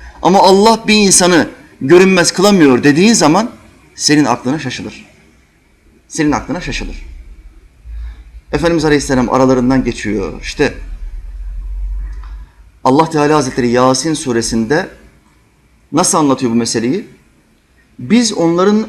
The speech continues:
önlerine bir set çektik, arkalarına bir set çektik. Üzerlerini bir perdeyle örttük. Gerçeği göremezler." Onlar kim? O kalabalık grup, suikastçiler grubu.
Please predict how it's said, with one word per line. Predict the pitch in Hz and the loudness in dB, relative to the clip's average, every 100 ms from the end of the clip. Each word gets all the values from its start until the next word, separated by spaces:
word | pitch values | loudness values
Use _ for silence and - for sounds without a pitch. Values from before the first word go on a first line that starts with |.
| - | -6
önlerine | 170 175 175 180 156 | -2 0 -2 -2 -4
bir | |
set | 160 196 - | -4 -6 -6
çektik, | 143 - - - _ _ _ _ _ _ _ _ _ _ - - | -8 -8 -18 -20 _ _ _ _ _ _ _ _ _ _ -6 0
arkalarına | 170 170 175 175 180 | 2 4 2 2 0
bir | 170 | -2
set | 147 180 - | -2 -4 -4
çektik. | 131 - 104 - - - - - _ _ _ - - 175 | -8 -10 -14 -18 -20 -20 -20 -20 _ _ _ -20 -12 -4
Üzerlerini | 156 190 190 214 208 | 2 4 4 2 0
bir | 196 | -2
perdeyle | 190 165 156 165 143 | -2 -2 0 0 0
örttük. | 123 - 135 - - - - _ _ _ _ _ _ - 123 | -4 -8 -16 -16 -18 -20 -20 _ _ _ _ _ _ -16 -4
Gerçeği | 170 175 - 156 139 | -2 -2 -4 -8 -6
göremezler." | 127 110 107 - - - _ _ _ _ _ _ _ _ _ _ _ _ _ - | -6 -6 -12 -16 -20 -20 _ _ _ _ _ _ _ _ _ _ _ _ _ -4
Onlar | 185 220 226 | 0 2 0
kim? | 202 220 - - _ - | -2 -8 -10 -20 _ -4
O | 208 208 | -4 -4
kalabalık | - 175 170 180 147 | -4 0 2 0 -2
grup, | 123 120 - - | -6 -6 -20 -8
suikastçiler | 170 156 156 - 143 | -4 -4 -6 -4 -2
grubu. | 127 107 92 | -2 -6 -10